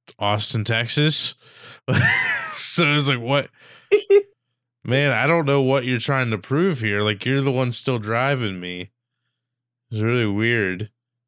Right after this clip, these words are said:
Speaker 1: I didn't wanna ask him, like, "So why the hell are you doing this?" <laughs> But it's like, "I don't know." He's like, "I don't know. I'm just," he was, uh, he's,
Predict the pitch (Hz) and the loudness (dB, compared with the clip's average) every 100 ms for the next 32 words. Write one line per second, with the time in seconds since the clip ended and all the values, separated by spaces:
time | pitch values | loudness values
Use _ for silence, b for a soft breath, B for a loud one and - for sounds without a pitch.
0 | _ - 107 135 143 131 104 117 135 - | _ -4 -2 0 0 -2 -2 -2 -4 -6
1 | 98 92 - - 98 95 113 117 104 104 | -8 -8 -12 -14 -10 -4 -2 -2 -2 -2
2 | 120 107 104 110 98 104 113 - - - | -2 0 0 -2 0 -2 0 -2 -4 -2
3 | - 831 B B B B _ _ _ _ | -4 -4 B B B B _ _ _ _
4 | _ - 120 120 175 170 160 156 - B | _ -10 -6 -4 -4 -4 -4 -4 -10 B
5 | B B B B - 135 139 190 190 175 | B B B B -4 -2 0 2 4 4
6 | 190 175 170 - 147 147 139 131 110 117 | 4 2 -2 -6 -4 0 0 0 0 2
7 | 120 101 117 135 143 | 0 0 -2 0 -2